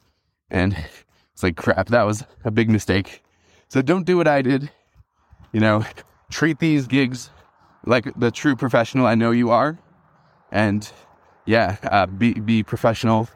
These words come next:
Treat the gigs with respect. Don't bring anyone extra. That was a dumb mistake on my part. <laughs>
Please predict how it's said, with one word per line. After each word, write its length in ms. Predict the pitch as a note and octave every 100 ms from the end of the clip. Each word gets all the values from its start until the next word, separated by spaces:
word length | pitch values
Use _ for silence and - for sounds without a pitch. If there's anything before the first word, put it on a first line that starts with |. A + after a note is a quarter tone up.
| _ _ _ _ _ _
Treat 200 | - A#2
the 80 | A2
gigs 300 | A2 G#2 A2+
with 140 | G#2
respect. 520 | G2+ - G2+ G2 G2+
Don't 200 | A#2 A#2
bring 240 | G2+ A#2 A2
anyone 400 | A2 G2+ G#2 A2 - -
extra. 520 | F#2+ - - G2+ G#2+ A2+ _ _ _ -
That 100 | G2
was 140 | G#2
a 180 | G2+ F#2+
dumb 300 | A2 A#2 G#2+
mistake 480 | G#2+ - F#2 - - _ _
on 240 | G2 F2+ G2 _ -
my 240 | - G#2+ G2+
part. 300 | A2 G2+ -
<laughs> 120 | -